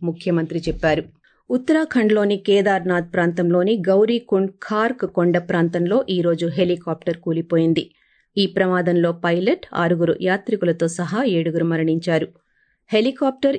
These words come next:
ఈ ఉదయం కేదార్నాథ్ నుండి గుప్తకాశీకి బయలుదేరి గౌరీకుండ్ సమీపంలో కూలిపోయిందని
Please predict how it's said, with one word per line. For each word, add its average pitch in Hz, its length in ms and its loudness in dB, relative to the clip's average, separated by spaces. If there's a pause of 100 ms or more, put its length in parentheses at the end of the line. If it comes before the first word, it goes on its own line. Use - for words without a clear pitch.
ఈ 196 100 2
ఉదయం 180 360 2
కేదార్నాథ్ 175 720 2
నుండి 180 260 2
గుప్తకాశీకి 175 760 -4
బయలుదేరి 170 760 0
గౌరీకుండ్ 196 580 2
సమీపంలో 170 540 0
కూలిపోయిందని 170 840 -2